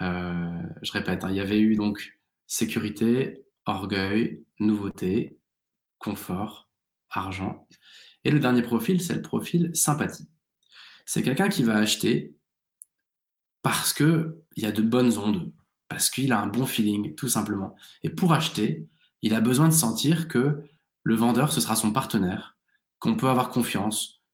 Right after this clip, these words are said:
que ça va être un bon moment, qu'il y a une relation qui se crée. Et donc, je transpose au recrutement maintenant. Euh, un recruteur opérationnel, R H ou cabinet qui va vous recruter par sympathie,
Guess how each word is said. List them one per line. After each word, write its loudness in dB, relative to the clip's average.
que -2
ça 4
va 2
être -2
un -4
bon 2
moment, 2
qu'il 4
y 6
a 2
une 4
relation 2
qui 0
se 0
crée. -8
Et -8
donc, -4
je -8
transpose 0
au -2
recrutement 0
maintenant. 2
Euh, -12
un -2
recruteur 0
opérationnel, 2
R -2
H 0
ou -4
cabinet -2
qui -6
va 0
vous 0
recruter 0
par -2
sympathie, -2